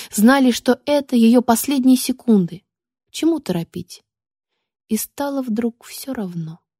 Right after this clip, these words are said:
что вокруг воет ветер, что, подобно крыльям, колышутся за спиной врага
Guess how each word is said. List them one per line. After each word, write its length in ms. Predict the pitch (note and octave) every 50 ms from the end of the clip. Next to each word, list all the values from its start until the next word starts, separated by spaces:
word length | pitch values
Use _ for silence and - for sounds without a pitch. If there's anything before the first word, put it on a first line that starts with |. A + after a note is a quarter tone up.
| _ _ _ _ _ _ _ _ _ _ _ _
что 220 | - - - B3
вокруг 440 | A#3+ C4 C4 - D4+ C#4+ - - -
воет 300 | G3 F#3+ F#3 F3+ - -
ветер, 520 | F3+ F3 G3+ A#3 B3 - - G#3+ G#3+ - _ _ _ _ _ _ _ _ _ _ _
что, 220 | - - - - G#3
подобно 400 | - G#3 G3+ A3 G3+ G#3+ G#3+ G#3
крыльям, 640 | - - - A3+ A#3+ B3+ B3+ A#3+ A#3 A#3 A3 A3
колышутся 600 | - - F#3+ F#3+ G#3+ A3 - - G3 - - F#3+
за 100 | F3+ F#3
спиной 340 | F#3 - - G3+ G3 G3 F#3+
врага 460 | F3+ F#3 F3+ F#3 F3+ F3 F#3 F3 E3+